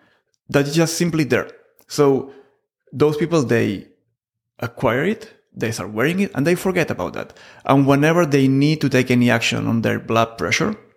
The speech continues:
change medication, go to the physician to change medication, start doing yoga, changing diet,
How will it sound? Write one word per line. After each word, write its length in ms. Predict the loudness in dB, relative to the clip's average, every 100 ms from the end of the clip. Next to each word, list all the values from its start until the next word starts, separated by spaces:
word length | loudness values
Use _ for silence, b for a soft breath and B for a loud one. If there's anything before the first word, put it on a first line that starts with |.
| -20 _
change 300 | -6 -4 -2
medication, 720 | -2 -2 0 0 0 0 0
go 160 | 0 -2
to 100 | -2
the 80 | -2
physician 400 | 0 2 2 0
to 100 | 0
change 220 | -4 -4
medication, 640 | -6 -4 -4 -4 -6 -8 B B B
start 380 | -2 0 0 2
doing 580 | 2 4 4 2 2
yoga, 560 | 0 0 -2 -4 -6 -8 -10 -2
changing 680 | 2 2 2 2 2 0
diet, 440 | -4 -4 -4 -6